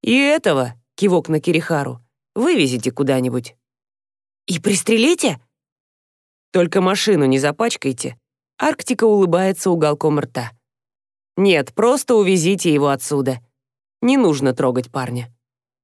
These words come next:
Кирихара хочет поставить памятник его рационализму. Голландец быстро становится его самым любимым обитателем Джакарты.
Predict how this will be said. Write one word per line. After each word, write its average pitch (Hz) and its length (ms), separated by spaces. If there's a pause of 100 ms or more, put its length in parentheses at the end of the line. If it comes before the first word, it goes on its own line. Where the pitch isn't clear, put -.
(540)
Кирихара 165 520
хочет 170 360
поставить 185 500
памятник 190 600
его 151 180
рационализму. 143 880 (760)
Голландец 233 680
быстро 240 480
становится 254 760 (160)
его 247 260
самым 302 460
любимым 254 640
обитателем 226 720
Джакарты. 175 680